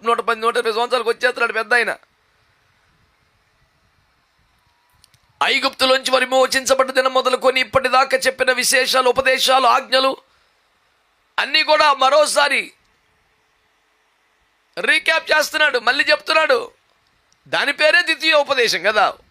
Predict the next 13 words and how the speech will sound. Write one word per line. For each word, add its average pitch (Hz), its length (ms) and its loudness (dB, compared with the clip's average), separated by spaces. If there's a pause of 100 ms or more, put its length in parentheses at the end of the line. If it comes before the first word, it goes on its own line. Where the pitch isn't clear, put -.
(300)
గతంలో 208 220 0
చెప్పినయే 220 400 -2
మళ్ళీ 247 200 0
ఒకసారి 226 240 -2
ముఖ్యమైన 220 380 -2
సారాంశం. 196 540 0 (260)
"తేలిన 220 220 0
ఫలితార్థం 208 480 -2
ఏమనగా" 208 500 0 (400)
అని 262 140 -2
మళ్ళీ 277 220 -2
చెప్తున్నాడు 247 560 -2
టూకీగా. 240 480 -4